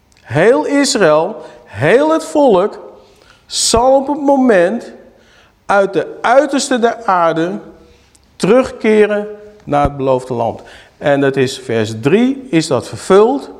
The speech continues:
Ja of nee? Dat is niet vervuld, het is misschien gedeeltelijk vervuld, maar heel Israël bevindt zich nog niet in Israël. En dan bedoel ik het volk Israël,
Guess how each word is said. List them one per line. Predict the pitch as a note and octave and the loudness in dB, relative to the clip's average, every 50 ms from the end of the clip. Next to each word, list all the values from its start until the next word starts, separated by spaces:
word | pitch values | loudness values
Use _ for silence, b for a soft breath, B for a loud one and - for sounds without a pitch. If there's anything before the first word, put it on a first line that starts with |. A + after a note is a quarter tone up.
| - - _ _ - | -20 -20 _ _ -10
Ja | A2+ A#2 B2+ C3 C3+ C3 | -4 -2 -2 -2 -2 -4
of | C3 - | -6 -8
nee? | C#3 A2 G2 F#2+ G2 - - - _ _ _ _ _ _ _ _ _ _ _ _ _ _ _ _ _ _ _ _ _ _ _ _ - | -8 -8 -8 -8 -10 -12 -16 -20 _ _ _ _ _ _ _ _ _ _ _ _ _ _ _ _ _ _ _ _ _ _ _ _ -20
Dat | C#3 C3 - D#3+ D3+ - - | -10 -4 -2 -2 -2 -2 -4
is | - C#3+ B2+ A#2+ - - | -6 -6 -6 -6 -6 -6
niet | A#2 B2+ E3+ A3+ C4 B3 | -4 -2 0 0 -2 -2
vervuld, | - A#3+ A3+ - F#3+ E3+ E3 D#3+ E3 | -2 -4 -4 -2 -2 0 0 0 -2
het | C#3+ - C#3+ | -4 -4 -4
is | B2+ C3+ | -4 -4
misschien | C3+ A#2 - - D3 C3 A2 | -4 -8 -6 -4 -4 -4 -4
gedeeltelijk | - A2+ A2+ A2+ C#3 D#3 G3+ A#3 - A#3 A3 - | -4 -6 -4 -2 0 2 2 2 0 -2 -6 -8
vervuld, | - - - - E3 D#3+ D#3+ D#3 B B B B B B B | -10 -12 -4 0 0 0 0 0 B B B B B B B
maar | - B2+ B2 G#2+ - - - - - - | -2 -2 -2 -2 -4 -10 -16 -20 -20 -20
heel | - - A#2 C3 F3 A3 C4 D4 D#4+ E4+ D#4+ D4 | -14 -6 -2 2 4 6 6 6 6 4 2 0
Israël | D4 D4+ D4+ C#4+ - B3+ A3+ G3+ E3+ D#3+ E3 G3 A3+ B3+ - - - - - - _ _ _ _ _ _ _ _ _ _ | 2 2 2 2 2 2 2 4 4 2 2 0 -2 -6 -8 -12 -16 -20 -20 -20 _ _ _ _ _ _ _ _ _ _
bevindt | C3 C#3+ C#3+ - F#3 F3 E3+ E3+ | -2 -2 0 2 0 0 0 0
zich | - D3 C#3 - | -2 -4 -4 -2
nog | C3 A#2 A2 - - | -4 -4 -4 -4 -4
niet | B2 D3+ F#3+ A3+ A3 A3+ - B B B B B B B _ | 0 2 2 2 0 -2 -8 B B B B B B B _
in | - E3 D#3+ D#3+ D#3 D3+ D#3 D#3 - - - - | 0 2 2 4 4 2 -2 -6 -10 -14 -18 -18
Israël. | - - B2+ A2 - - - G2+ F#2+ - C2 - - - _ _ _ - | -8 -6 -4 -4 -4 -6 -6 -6 -6 -8 -10 -12 -14 -20 _ _ _ -8
En | - B2+ | -4 -2
dan | B2 B2+ | 0 0
bedoel | C3 C3+ D#3+ E3+ E3+ | 2 2 4 4 4
ik | E3 E3 - - - - - | 2 0 -4 -14 -20 -8 -6
het | D3 C#3 - | -6 -6 -6
volk | - - G#3 F#3 D3+ B2+ - | -4 -2 0 0 0 -2 -4
Israël, | - - G#2 - - A2 G2+ G2 A#2+ - B2+ - | -8 -10 -12 -10 -8 -6 -6 -6 -8 -10 -14 -16